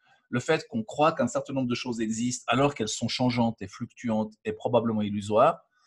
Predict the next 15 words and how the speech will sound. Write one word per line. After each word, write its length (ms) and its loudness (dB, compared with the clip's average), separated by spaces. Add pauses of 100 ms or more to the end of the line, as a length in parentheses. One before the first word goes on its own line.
(140)
c'est 180 -2
ce 120 -4
que 320 4
l'hindouisme 400 2
appelle 240 -2
maya. 500 2
Ça, 100 -6
c'est 120 -10
repris 340 -8
dans 120 -6
l'hindouisme, 500 -8 (220)
dans 100 -2
le 60 -2
bouddhisme, 360 -6
pardon. 200 -8